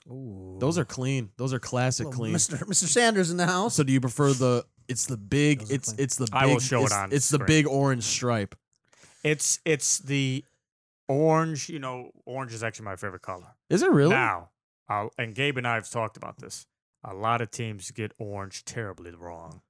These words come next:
Speaker 2: But there are
Speaker 3: <clears throat>
Speaker 2: certain ones.
Speaker 3: Denver Broncos and Clemson Tigers. But
Speaker 2: Clemson, D-, Denver got it wrong now. They used to know what the hell they were doing.
Speaker 3: But these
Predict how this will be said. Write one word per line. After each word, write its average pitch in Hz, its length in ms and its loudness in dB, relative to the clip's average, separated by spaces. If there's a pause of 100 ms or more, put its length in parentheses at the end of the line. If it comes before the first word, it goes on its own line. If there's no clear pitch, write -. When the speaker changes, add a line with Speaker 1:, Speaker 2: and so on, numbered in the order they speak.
Speaker 2:
But 123 100 -4
there 127 140 4
are 113 40 0
Speaker 3:
<clears throat> - 20 -2
Speaker 2:
certain 180 400 4
ones. 202 440 -2
Speaker 3:
Denver 104 260 -2
Broncos 92 600 -10 (280)
and 123 260 0 (320)
Clemson 107 380 -8
Tigers. - 500 -16 (520)
But 151 360 4
Speaker 2:
Clemson, 127 500 -6
D-, 113 100 -14 (260)
Denver 120 240 -4
got 101 160 -4
it 98 40 -4
wrong 95 380 -8
now. 90 540 -12
They 73 100 -12
used 104 540 -2
to - 80 -8 (220)
know 82 160 -10
what 69 160 -14
the - 80 -16
hell 69 220 -14
they 62 100 -14
were 50 200 -20
doing. - 280 -10 (480)
Speaker 3:
But - 540 -10 (800)
these 151 640 0